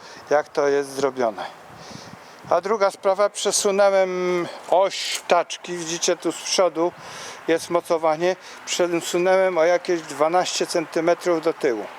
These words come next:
No bo strasznie ciężko się woziło tą taczką. Dużo, cały ciężar, można powiedzieć, był tutaj, y, na tych rączkach.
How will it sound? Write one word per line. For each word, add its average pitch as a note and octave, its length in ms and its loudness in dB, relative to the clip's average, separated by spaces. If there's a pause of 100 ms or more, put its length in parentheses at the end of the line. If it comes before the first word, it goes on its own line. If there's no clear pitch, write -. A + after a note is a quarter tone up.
(720)
No A#3 100 0
bo B3 160 2
strasznie A#3+ 540 0
ciężko A3 480 0
się G#3 180 -2
woziło G3 500 2
tą C#3+ 200 0
taczką. C3+ 480 0 (560)
Dużo, F#3+ 400 4 (560)
cały G3+ 300 4
ciężar, G3 500 2
można F3+ 320 4
powiedzieć, F3 640 0
był E3+ 300 0
tutaj, E3+ 540 2 (500)
y, D3 360 2
na E3 200 2
tych E3 340 -4
rączkach. C3+ 720 -2